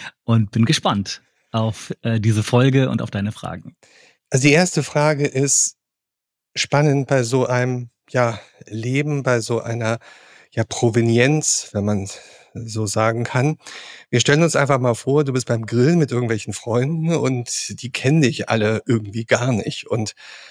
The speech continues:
Speaker 2: ähm, nach der zweiten und dritten Wurst oder nach dem dritten Bier kommt dann irgendwann mal die Frage, „Ja Mensch, Torben, ähm, sag doch mal, was machst du eigentlich so beruflich?“ Und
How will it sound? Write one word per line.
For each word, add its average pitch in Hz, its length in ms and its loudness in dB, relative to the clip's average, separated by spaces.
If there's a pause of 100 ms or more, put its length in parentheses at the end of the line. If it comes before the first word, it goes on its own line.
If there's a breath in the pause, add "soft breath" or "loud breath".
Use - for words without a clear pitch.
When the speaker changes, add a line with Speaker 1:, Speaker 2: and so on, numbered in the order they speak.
(280 loud breath)
Speaker 2:
ähm, 95 300 -6
nach 120 200 -2
der 123 120 -2
zweiten 135 600 0 (180)
und 113 260 -8
dritten 120 300 -4
Wurst 147 360 2
oder 117 240 -6
nach 110 200 -4
dem 120 100 -20
dritten - 340 -6
Bier 147 300 2
kommt 127 240 -4
dann 117 220 0
irgendwann 139 540 2
mal 127 120 0
die 120 140 -8
Frage, 127 340 -4
„Ja 123 180 -4
Mensch, 120 220 -2
Torben, 120 300 0 (560 loud breath)
ähm, 117 280 0
sag 135 220 0
doch 139 80 2
mal, 123 120 2
was 117 160 0
machst 135 280 0
du 123 60 2
eigentlich 120 460 -2 (200)
so - 160 0
beruflich?“ - 680 -2 (480)
Und 113 340 -2